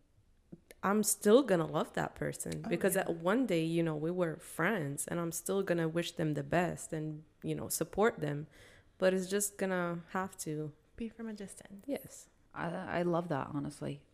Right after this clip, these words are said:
Speaker 3: But it, it's also one of my pet peeves is people not accepting
Speaker 1: The change.
Speaker 3: uh, the
Speaker 1: Yeah.
Speaker 3: change.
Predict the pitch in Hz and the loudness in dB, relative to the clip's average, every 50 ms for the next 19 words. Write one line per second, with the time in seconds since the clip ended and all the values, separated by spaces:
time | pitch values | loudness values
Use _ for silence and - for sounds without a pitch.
0 | _ - - - - 185 - - - - 214 - - 208 220 226 - 233 185 185 | _ -12 -10 -4 -2 -4 -4 -2 0 2 2 4 6 6 6 6 4 2 4 4
1 | 180 185 170 - 165 151 147 - - 151 - - - 147 127 - - - - - | 4 4 4 4 4 2 2 2 -2 -8 -8 -6 -4 -4 -4 -4 -4 -8 -6 -2
2 | - 165 - 160 156 156 143 - - - 160 - - - - 151 143 - - 147 | -4 -2 -2 0 0 0 0 -2 -2 -6 -8 -6 -4 -2 0 0 0 0 0 0
3 | 139 131 135 147 147 - - - - - - 175 180 - - - - - - - | 0 2 0 -2 -4 -8 -16 -20 -20 -12 -8 -8 -8 -8 -8 -4 -2 0 2 4
4 | - 160 175 175 - - 269 285 208 123 131 139 - - | 8 8 8 8 8 6 6 6 6 4 2 0 -4 -6